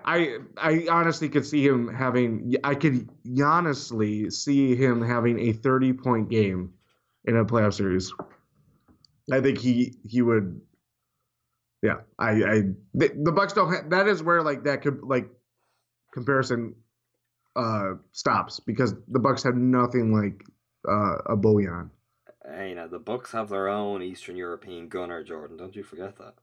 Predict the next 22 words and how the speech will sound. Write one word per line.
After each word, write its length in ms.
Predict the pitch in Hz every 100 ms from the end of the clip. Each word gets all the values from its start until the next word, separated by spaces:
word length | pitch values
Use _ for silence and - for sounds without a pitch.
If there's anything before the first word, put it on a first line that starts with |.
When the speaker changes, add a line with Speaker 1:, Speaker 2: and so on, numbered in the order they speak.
| _ _ _ _
Speaker 1:
Well, 200 | - 233
it, 160 | 226 214
it, 440 | 208 175 165 185 175 143 143
that's 220 | 143 151 -
true, 320 | 185 165 143
but, 560 | 98 98 - - 139
but 160 | 175 170
in 240 | 151 170
Speaker 2:
They 100 | 156
would 160 | 131 127
Speaker 1:
the 60 | 147
Speaker 2:
need 100 | 143
the 60 |
Speaker 1:
sense 160 | 180 175
of, 80 | -
Speaker 2:
very 240 | 151 135
Speaker 1:
like 100 | 120
Speaker 2:
best 380 | 107 120 - -
Mirza 340 | 101 113 -
game 340 | 101 92 92 95
ever 520 | 98 87 78 104 _ _ _ -
to 340 | 104 87 85